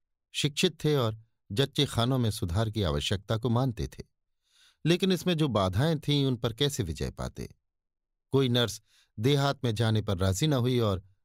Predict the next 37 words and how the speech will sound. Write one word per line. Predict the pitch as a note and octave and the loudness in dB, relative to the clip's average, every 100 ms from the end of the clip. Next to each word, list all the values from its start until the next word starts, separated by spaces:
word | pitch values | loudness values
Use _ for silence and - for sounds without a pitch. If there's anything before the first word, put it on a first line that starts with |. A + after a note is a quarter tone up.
| - | -4
बहुत | A#2+ C3+ C#3+ | 0 0 -2
कहने | - A2+ C3+ | 0 0 0
सुनने | C3+ A#2+ A2+ A#2 | 0 0 0 0
से | A2 | 0
राजी | F2+ F2+ G#2 D#3+ | 0 0 2 2
भी | C#3 | 2
हुई | E3 B2+ B2+ _ _ _ _ - | 2 0 -2 _ _ _ _ -2
तो | |
इतनी | E3 C#3 C3+ F#3 | 0 0 0 2
लंबी | D3+ C3+ C#3 C#3+ | 2 0 0 0
चौड़ी | C3 A#2+ A#2+ | 0 0 -2
फीस | - A#2 - | -2 -4 -2
मांगी | G2 C3 A2+ D2+ _ _ - | 0 0 0 -4 _ _ -4
कि | |
बाबू | A#2 A#2 A#2+ | 0 2 0
साहब | B2+ G#2+ G2+ - | 0 0 -2 -2
को | F#2+ F2 _ _ _ | -4 -4 _ _ _
सिर | - E3+ C#3+ | -6 -2 0
झुकाकर | A2 A2+ A2 A2 | 0 0 0 -2
चले | G#2 A2+ F#2+ | -2 0 0
आने | F2+ F#2 | 0 0
के | A2 A2 | -2 -6
सिवा | E2 C#2 B1 - _ _ _ | -4 -4 -6 -10 _ _ _
और | G2+ F#2+ | -2 0
कुछ | - A#2 C#3+ | -2 -6 -4
न | |
सूझा। | G2+ F2 C#2+ - - _ _ _ _ _ _ _ _ - | -4 -4 -6 -8 -12 _ _ _ _ _ _ _ _ -2
लेडी | C#3 D#3 | 0 2
डॉक्टर | E3 D3+ - C#3 | 2 0 -2 -4
के | C#3+ | -2
पास | - C3 | 0 -2
जाने | A2+ A#2+ A#2+ | 0 0 0
की | A2 | -2
उन्हें | A#2+ F#2+ F2 | 0 0 0
हिम्मत | D#2 G2 A#2 - | -2 -2 -2 -2
न | G2 | -6
पड़ी। | - B1+ | -6 -10